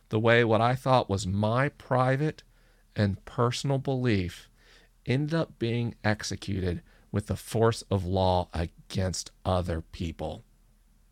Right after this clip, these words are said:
You know, I've never had any question that if something happened to me, that my wife would be able to visit me in the hospital, or that our children would be in her custody in the event of my death.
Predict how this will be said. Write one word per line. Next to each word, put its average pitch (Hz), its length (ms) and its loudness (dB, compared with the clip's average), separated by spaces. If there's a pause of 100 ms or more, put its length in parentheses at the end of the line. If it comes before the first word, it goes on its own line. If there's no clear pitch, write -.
(340)
You 110 80 -4
know, 104 100 0
I've 110 160 2
never 110 280 2
had 104 180 0
any 120 140 -2
question - 560 -6 (1000)
that 104 120 -4
if 101 80 -4
something 107 340 -2
happened 101 440 -4
to 98 80 -6
me, 98 360 -2 (600)
that - 100 -10
my 101 160 0
wife 104 380 0
would - 120 -10
be 98 100 -4
able 104 160 -2
to 104 60 -2
visit 107 340 -4
me 101 120 -2
in 98 100 -2
the 95 80 -4
hospital, 123 640 -6 (1200)
or 117 80 -4
that 110 200 0
our 101 240 0
children - 640 -4
would 98 160 -4
be 107 160 -2
in 104 80 -2
her 104 100 -2
custody 95 640 -6
in 101 120 -2
the 101 120 -2
event 101 300 -4
of 98 140 -10
my 92 120 -6
death. 95 460 -6